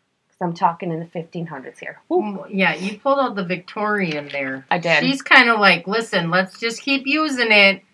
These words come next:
Speaker 2: The more we use it, the more likely they're gonna be like, 'Yeah, we don't wanna fuck around. We're just gonna
Speaker 1: Yeah.
Speaker 2: do what she says.'"
Speaker 1: Yeah, but the Protestants were undeterred.
Speaker 2: Yeah.
Speaker 1: Almost three hundred were burned alive at her command. Victims included prominent religious figures like Thomas Cranmer,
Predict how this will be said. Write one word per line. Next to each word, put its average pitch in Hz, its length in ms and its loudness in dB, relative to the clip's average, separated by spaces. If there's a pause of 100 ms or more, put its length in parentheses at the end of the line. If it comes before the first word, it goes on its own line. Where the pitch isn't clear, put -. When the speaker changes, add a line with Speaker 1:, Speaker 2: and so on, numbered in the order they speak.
(360)
Speaker 2:
The 196 60 -6
more 226 260 6
we 226 160 -2
use 269 260 0
it, 214 200 -2
the 214 60 -4
more 214 340 0
likely 220 340 0
they're 190 160 -2
gonna 196 200 -2
be 190 160 -2
like, 175 260 -2
'Yeah, 262 180 0
we 262 100 0
don't 285 200 2
wanna 277 160 2
fuck 262 260 -2
around. 214 480 4
We're 190 140 -6
just 180 260 -6
gonna 185 160 -2
Speaker 1:
Yeah. 196 60 -4
Speaker 2:
do 196 120 -2
what 196 140 -2
she 196 160 -6
says.'" - 480 -6
Speaker 1:
Yeah, 185 280 0
but 180 120 -2
the 175 60 -16
Protestants 214 560 -4
were 160 160 -4
undeterred. - 500 -10 (220)
Speaker 2:
Yeah. 151 320 -2 (160)
Speaker 1:
Almost 269 440 8
three 311 220 2
hundred 277 300 2
were 226 100 0
burned 220 260 0
alive 175 300 4
at 185 60 -4
her 175 120 -6
command. 165 480 -4 (200)
Victims 214 340 -2
included 185 460 -2
prominent 214 500 0
religious 185 460 0
figures 180 400 -4
like 170 160 -2
Thomas 170 360 -4 (460)
Cranmer, 220 1080 -4